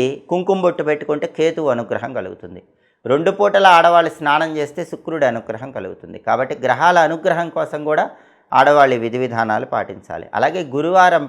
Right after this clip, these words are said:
పూట ఎవరైనా ముత్తైదవను పిలిచి ఆ ముత్తైదవకు భోజనం పెట్టి పసుపు, కుంకుమ, పూలు, పండ్లు, రవిక వస్త్రం ఉంచి తాంబూల వాయనం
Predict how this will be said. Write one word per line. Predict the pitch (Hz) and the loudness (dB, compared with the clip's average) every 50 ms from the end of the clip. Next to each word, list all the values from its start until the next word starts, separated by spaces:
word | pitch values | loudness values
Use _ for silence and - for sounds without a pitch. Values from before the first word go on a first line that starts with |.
| - | -6
పూట | 120 110 - 127 143 196 - - _ _ _ _ _ _ _ - | -8 -6 -2 -2 -4 -4 -4 -12 _ _ _ _ _ _ _ -2
ఎవరైనా | 117 117 127 139 143 143 139 139 131 123 | 2 4 4 4 4 2 0 -2 -4 -6
ముత్తైదవను | 123 - - 165 170 160 165 156 143 127 131 | -8 -4 -2 -2 0 0 0 -2 -4 -4 -6
పిలిచి | 127 127 123 - 160 | -8 -8 -8 -6 -4
ఆ | 139 127 120 | -4 -4 -4
ముత్తైదవకు | 120 - - - 151 151 147 131 127 117 107 | -6 -4 -2 0 0 0 0 -2 -4 -6 -4
భోజనం | 107 120 123 135 131 127 113 101 | -4 -2 -2 -2 -2 -4 -4 -4
పెట్టి | 101 - - 170 180 - 151 | -6 -8 -8 -10 -8 -4 -4
పసుపు, | - - 151 - - 175 175 - | -6 -6 -6 -10 -8 -8 -6 -6
కుంకుమ, | 160 143 143 151 147 156 165 160 160 143 | -6 -8 -6 -6 -4 -2 -2 -4 -2 -4
పూలు, | 139 143 147 151 147 - | -4 -4 -4 -4 -4 -2
పండ్లు, | 139 135 135 143 143 135 | -4 -4 -2 -4 -4 -2
రవిక | 127 120 123 120 131 127 | -2 -4 -4 -4 -4 -4
వస్త్రం | 127 - - 120 120 113 | -4 -6 -8 -8 -8 -8
ఉంచి | 113 113 165 160 - | -10 -12 -12 -6 -4
తాంబూల | 135 127 123 127 127 120 113 110 | -2 -2 -2 -2 -2 -2 -2 -2
వాయనం | 107 104 101 113 | -2 -4 -6 -8